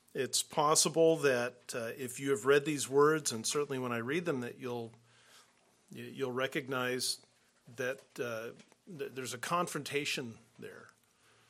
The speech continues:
that we're to take certain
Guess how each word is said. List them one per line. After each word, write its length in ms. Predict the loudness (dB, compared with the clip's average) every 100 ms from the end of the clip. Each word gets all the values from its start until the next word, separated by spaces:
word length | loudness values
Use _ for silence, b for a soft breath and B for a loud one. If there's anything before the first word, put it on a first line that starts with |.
| b b b _ _ _
that 300 | -12 -10 -12 _ -20 -8
we're 220 | -4 -4
to 160 | -6 -12 -20 _
take 220 | -6 -2
certain 480 | 2 2 0 -4 -10